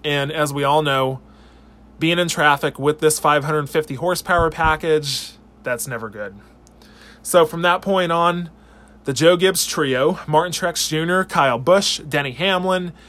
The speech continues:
they were one, two, three, and Kyle Busch actually took the lead.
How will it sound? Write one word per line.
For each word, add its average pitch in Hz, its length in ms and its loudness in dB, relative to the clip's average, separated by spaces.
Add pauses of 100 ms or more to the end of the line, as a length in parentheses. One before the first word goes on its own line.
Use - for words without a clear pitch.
(260)
they 185 160 4
were 185 240 4
one, 202 300 2
two, 170 240 -2
three, 135 460 -4
and 131 300 -8
Kyle 247 320 -2
Busch 220 380 0
actually 214 480 -4
took 226 300 -6
the 233 80 0
lead. 190 440 -2